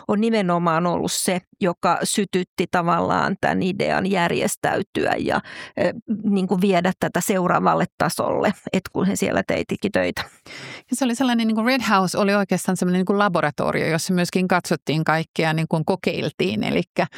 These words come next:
Speaker 2: elikkä tota, silläkin tavalla erittäin, erittäin tota, merkityksellinen.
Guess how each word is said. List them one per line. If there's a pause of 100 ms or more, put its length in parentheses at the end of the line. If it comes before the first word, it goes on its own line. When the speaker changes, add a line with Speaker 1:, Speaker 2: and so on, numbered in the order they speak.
(340)
Speaker 2:
elikkä
tota,
silläkin
tavalla
erittäin, (220)
erittäin
tota, (240)
merkityksellinen.